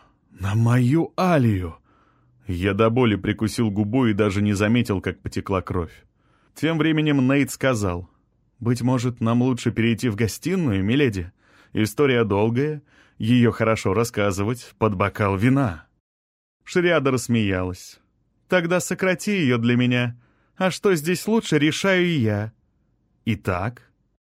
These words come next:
Антор посмотрел на сестру и склонил голову.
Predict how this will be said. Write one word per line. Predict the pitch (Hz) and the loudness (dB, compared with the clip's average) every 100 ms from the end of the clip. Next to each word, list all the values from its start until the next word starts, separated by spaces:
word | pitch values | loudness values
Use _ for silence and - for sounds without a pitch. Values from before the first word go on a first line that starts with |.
| _ | _
Антор | - 113 117 135 113 | 0 0 2 0 -2
посмотрел | 120 - 117 110 120 | -6 -2 -2 0 0
на | 104 101 | 0 -2
сестру | - 101 - 170 | -4 -6 -4 -4
и | - 120 | -4 -8
склонил | - 113 110 135 127 | -2 2 2 2 0
голову. | 107 135 117 90 82 80 | 2 2 2 0 -6 -16